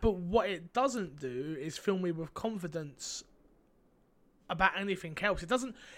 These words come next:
it just doesn't have that same, if they were done this for season two of The Walking Dead, I would have been like, "Oh my God, this is fantastic! Good job on you,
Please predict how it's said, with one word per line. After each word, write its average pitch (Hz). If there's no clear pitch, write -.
it 262
just 269
doesn't 294
have 214
that 240
same, 220
if 190
they 285
were 320
done 226
this 214
for 202
season 190
two 175
of 165
The 156
Walking 151
Dead, 131
I 165
would 151
have 127
been 135
like, 143
"Oh 240
my 220
God, 190
this 190
is 190
fantastic! 185
Good 190
job 180
on 180
you, 170